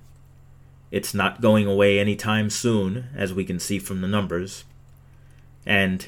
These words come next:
it will happen again. But the more people that are aware of the scam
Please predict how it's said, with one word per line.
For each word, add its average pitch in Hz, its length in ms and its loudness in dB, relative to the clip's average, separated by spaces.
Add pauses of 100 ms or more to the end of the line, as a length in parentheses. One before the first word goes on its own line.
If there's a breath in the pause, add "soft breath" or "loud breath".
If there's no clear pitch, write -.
(340)
it 120 160 2
will 107 160 4
happen 95 300 -4
again. 87 380 -2 (920)
But 104 140 -2
the 104 80 2
more 117 280 6
people 120 400 2
that 107 120 2
are 98 140 2
aware 95 560 4
of 87 300 -4
the 92 80 -2
scam 87 600 -2